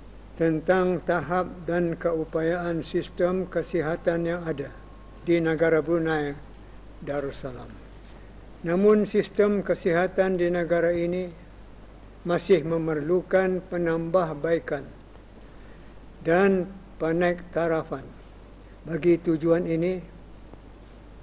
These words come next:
Kerajaan Better telah menyediakan peruntukan perbelanjaan yang besar khusus bagi projek-projek seperti penaiktarafan dan pemeliharaan bangunan,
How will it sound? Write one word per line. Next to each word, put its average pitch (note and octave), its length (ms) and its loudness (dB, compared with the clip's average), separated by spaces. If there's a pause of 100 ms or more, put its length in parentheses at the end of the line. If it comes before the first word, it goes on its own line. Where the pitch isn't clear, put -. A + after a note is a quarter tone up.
(540)
Kerajaan D#3+ 480 4
Better E3+ 320 6
telah D#3+ 320 2
menyediakan E3 880 2
peruntukan E3+ 880 -2 (160)
perbelanjaan F#3+ 880 4
yang F3 200 2
besar D3 320 0 (680)
khusus F3+ 480 4
bagi D#3+ 320 0
projek-projek E3+ 1200 2
seperti E3 560 0 (1040)
penaiktarafan E3 1040 -2 (720)
dan F3 320 4
pemeliharaan F3 960 0
bangunan, E3+ 640 0